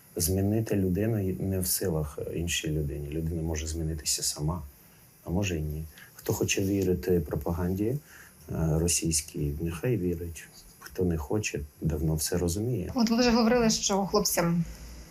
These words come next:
Speaker 2: які зараз знаходяться на передовій, і не тільки, які там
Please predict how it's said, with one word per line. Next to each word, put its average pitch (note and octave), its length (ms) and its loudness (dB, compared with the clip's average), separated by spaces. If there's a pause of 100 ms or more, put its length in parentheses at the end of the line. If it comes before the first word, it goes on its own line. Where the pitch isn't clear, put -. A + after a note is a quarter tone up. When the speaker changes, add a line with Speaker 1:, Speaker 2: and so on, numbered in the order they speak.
(440)
Speaker 2:
які F#3 220 2
зараз F3 200 2
знаходяться F#3 520 0 (400)
на G3 140 -2
передовій, G#3 400 2
і A#3 80 6
не F3 140 2
тільки, A3 300 0
які E3+ 200 2
там E3+ 240 2